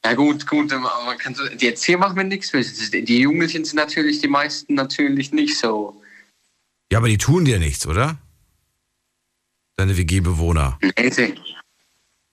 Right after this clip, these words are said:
Speaker 1: na, nee, sie, sie, sie,
Speaker 2: Nee.
Speaker 1: sie beleidigen mich halt und geben mir fast immer Gehfehler,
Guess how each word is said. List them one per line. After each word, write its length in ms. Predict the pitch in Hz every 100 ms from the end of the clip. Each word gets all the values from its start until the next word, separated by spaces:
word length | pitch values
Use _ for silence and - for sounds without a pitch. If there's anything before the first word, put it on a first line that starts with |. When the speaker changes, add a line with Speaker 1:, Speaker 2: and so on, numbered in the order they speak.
| _ _ _ _ _ _
Speaker 1:
na, 360 | 107 104 110 117 - - - - - - - - -
nee, 320 | 104 113 147
sie, 180 | 147 107
sie, 180 | 107 101
sie, 140 | 95
Speaker 2:
Nee. 80 | 85
Speaker 1:
sie 300 | 67 - -
beleidigen 500 | - 107 101 135 147
mich 160 | 156 151
halt 420 | 147 147 147 147
und 120 | 127
geben 180 | 120 120
mir 180 | 117 110
fast 260 | 120 - 117
immer 140 | 104
Gehfehler, 680 | - 120 135 143 156 147